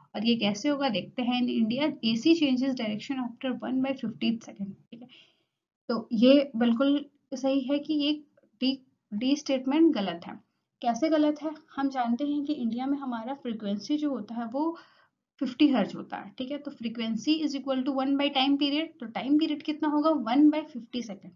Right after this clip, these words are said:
ठीक है। और हम ये जानते हैं कि एसी जो होता है वो हर half period में अपना direction change करता है, ठीक है। तो इसके लिए हमें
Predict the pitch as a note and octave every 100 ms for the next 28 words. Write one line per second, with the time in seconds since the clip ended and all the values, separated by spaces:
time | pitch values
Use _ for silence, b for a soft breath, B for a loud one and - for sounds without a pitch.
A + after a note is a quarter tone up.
0 | - A#3 - G#3 A3+ B3+ A#3 A#3+ E4 E4+
1 | A#3 G3 F#3+ G3+ A#3 B B B B B
2 | - C4+ - B3 B3 - F#4 F4+ D#4 A#3
3 | A#3+ A#3 B3 D4+ - _ C#4+ F4 - -
4 | - C#4 E4 - _ _ _ _ - C4+
5 | C#4+ D4 D4 E4 E4 - C4 C4+ A#3+ A3+
6 | - C#4+ C#4 - B3+ B3 - C#3+ - E3
7 | - C4+ D4+ D4+ - A#3 A#3+ - D4+ C#4+
8 | D#4 D4+ B3 D#4+